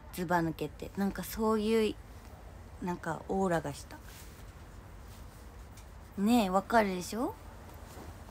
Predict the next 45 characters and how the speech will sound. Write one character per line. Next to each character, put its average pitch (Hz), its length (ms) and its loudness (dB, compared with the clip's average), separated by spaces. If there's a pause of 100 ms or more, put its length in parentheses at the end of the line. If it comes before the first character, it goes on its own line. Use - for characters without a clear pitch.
(1080)
ず 208 140 2
ば 247 140 10
抜 240 140 10
け 247 180 8
て、 233 380 8
な 208 120 4
ん - 40 2
か 190 140 0
も 170 260 0 (640)
う、 - 20 -2
め 196 160 4
っ 220 40 4 (140)
ち 277 80 10
ゃ 269 40 12
美 233 140 8
人 220 180 6
な 190 60 6
人 185 220 0
お 185 60 2
る 180 120 4
や 151 100 4
ん、 - 20 -4
一 185 280 4
人。 160 180 4 (840)
う 208 80 -6
ち - 180 -6
の 254 140 8
高 247 240 12
校 247 160 8
に 226 100 8
は 175 80 6
い 165 60 4
た 165 160 2
ん 156 80 2
だ 147 80 0
よ、 - 40 -4
沙 190 200 2
織 170 160 2
先 160 260 2
輩 147 120 4
っ - 40 -4
て - 100 -12
言 - 100 -8
っ - 40 -8
て。 - 80 -8